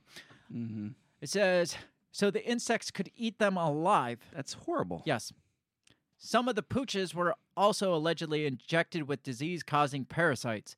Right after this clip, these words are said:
Speaker 2: The commission tests involve injecting and force-feeding the puppies an experimental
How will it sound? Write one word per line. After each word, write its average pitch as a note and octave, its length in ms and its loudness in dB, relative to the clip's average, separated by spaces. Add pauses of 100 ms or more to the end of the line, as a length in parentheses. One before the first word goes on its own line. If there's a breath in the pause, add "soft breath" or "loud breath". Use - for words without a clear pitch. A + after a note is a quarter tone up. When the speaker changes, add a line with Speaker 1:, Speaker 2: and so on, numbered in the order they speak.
(380 soft breath)
Speaker 2:
The C#3+ 80 -12
commission G3+ 400 -6
tests G3 280 -4
involve E3+ 360 0
injecting E3+ 560 -4
and C3+ 120 -6
force-feeding G3+ 560 -4
the D#3 80 -6
puppies E3+ 480 -4 (120)
an C#3+ 100 -10
experimental F3+ 800 -4